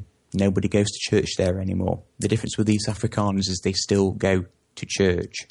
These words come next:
whereas people in your country do not go to church anymore." And that, as always, hit me. But if I, if, and I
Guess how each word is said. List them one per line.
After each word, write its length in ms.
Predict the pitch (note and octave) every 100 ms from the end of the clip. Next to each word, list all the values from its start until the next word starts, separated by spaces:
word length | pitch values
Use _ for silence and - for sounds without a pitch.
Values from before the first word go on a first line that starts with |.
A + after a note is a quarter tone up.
| - -
whereas 180 | E2+ -
people 400 | - G#2 - G#2
in 140 | G2
your 200 | G2+ G#2
country 580 | G2+ - F#2 - G2 F#2 - _ -
do 160 | G2
not 280 | F#2 F#2+ - -
go 140 | F2+
to 200 | F2+ -
church 380 | E2 F#2+ F2 -
anymore." 400 | E2 F2 F#2+ F2 - _ _
And 160 | F2+
that, 140 | G2 - -
as 140 | F#2+
always, 380 | F#2+ F#2+ F#2+ F#2+ - _ _ _
hit 240 | - - F2+
me. 160 | F2+ - _ _ - - _ -
But 260 | G2 - - -
if 160 | A2 A2+
I, 180 | A2 -
if, 100 | A#2
and 160 | -
I 60 | A2